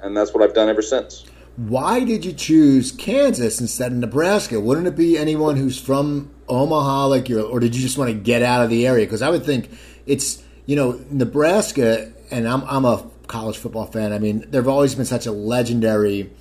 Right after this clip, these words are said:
Speaker 2: team, and the whole city must get consumed. It's like if you go up to Penn State,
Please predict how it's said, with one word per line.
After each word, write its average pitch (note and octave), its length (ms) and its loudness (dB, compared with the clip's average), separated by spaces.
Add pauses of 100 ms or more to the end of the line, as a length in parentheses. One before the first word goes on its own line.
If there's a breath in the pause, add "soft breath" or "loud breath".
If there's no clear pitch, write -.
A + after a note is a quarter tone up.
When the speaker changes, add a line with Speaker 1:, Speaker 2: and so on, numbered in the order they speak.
(500 soft breath)
Speaker 2:
team, G#2+ 500 0
and G#2+ 300 -4
the G#2+ 120 -2
whole B2 480 -2 (220)
city F#3 360 2
must A#2+ 220 0
get A2 100 -12
consumed. A#2 460 0
It's F#2+ 120 -8
like A2 120 0
if G2 100 -12
you A2+ 60 -2
go A#2+ 140 2
up A2 120 -6
to A2+ 60 -6
Penn G#2+ 260 -8
State, A2 460 0